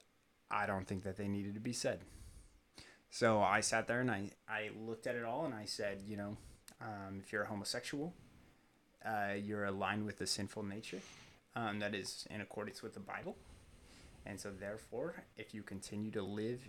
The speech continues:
in that situation or you continue to choose to be actively a part of that lifestyle, then you are committing to sin, you are turning away from God, and so therefore, you go to hell." I said those exact words.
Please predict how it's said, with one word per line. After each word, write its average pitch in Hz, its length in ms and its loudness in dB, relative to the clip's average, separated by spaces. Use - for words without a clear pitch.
in 113 320 4
that 110 320 -2
situation 120 720 0
or 170 60 2
you 104 200 0
continue 104 460 2
to 98 120 2
choose 110 380 0
to - 80 -10
be - 220 0
actively 113 420 0
a 110 80 4
part 113 160 4
of 107 80 2
that 107 160 2
lifestyle, 143 580 0
then 104 140 -2
you 107 100 0
are 101 80 2
committing 107 720 4
to 123 140 0
sin, 139 260 2
you 160 100 0
are - 60 -2
turning 117 320 0
away 117 140 4
from 110 180 2
God, 117 220 6
and 147 100 0
so - 140 -8
therefore, 139 480 0
you 113 140 -4
go 127 120 6
to 147 60 6
hell." 190 240 2
I - 220 -20
said 143 100 2
those 107 160 -2
exact 104 440 4
words. 92 340 -4